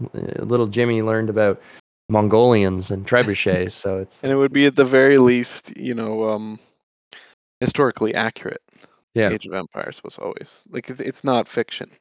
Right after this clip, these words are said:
Speaker 1: Yeah,
Speaker 2: All
Speaker 1: it,
Speaker 2: the,
Speaker 1: well,
Speaker 2: all
Speaker 1: it's
Speaker 2: the
Speaker 1: like
Speaker 2: campaigns you do were actually things that took place, and the joke was always that it would, you know, get you through history.
Speaker 1: Yeah, and it's like, it, it is interesting in the sense of there's, and I think that's a mark of a good game,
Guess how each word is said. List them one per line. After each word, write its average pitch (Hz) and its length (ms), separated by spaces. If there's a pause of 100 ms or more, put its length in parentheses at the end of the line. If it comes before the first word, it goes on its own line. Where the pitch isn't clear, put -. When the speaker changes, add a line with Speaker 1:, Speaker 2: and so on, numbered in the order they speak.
(460)
Speaker 1:
Yeah, 123 340
Speaker 2:
All 127 120
Speaker 1:
it, 131 40
Speaker 2:
the, 135 60
Speaker 1:
well, 147 180
Speaker 2:
all 113 80
Speaker 1:
it's 117 100
Speaker 2:
the 143 60
Speaker 1:
like 123 80
Speaker 2:
campaigns 113 440
you 110 120
do 110 240
were 107 160
actually 104 500 (100)
things 104 260
that 104 80
took - 200
place, - 380
and 110 180
the 104 60
joke 110 340
was 107 140
always 101 300
that 95 120
it - 80
would, 95 160 (320)
you 113 140
know, 95 160
get - 160
you 101 80
through - 300
history. - 520 (500)
Speaker 1:
Yeah, 247 240
and 156 140
it's 143 180
like, 156 200 (240)
it, 151 180
it 156 160
is 165 540
interesting 131 580
in 107 60
the 104 40
sense 107 360
of 107 160
there's, 107 380
and 120 240
I 117 180
think 139 120
that's 147 140
a 127 40
mark 120 240
of 113 100
a - 20
good 92 160
game, 101 380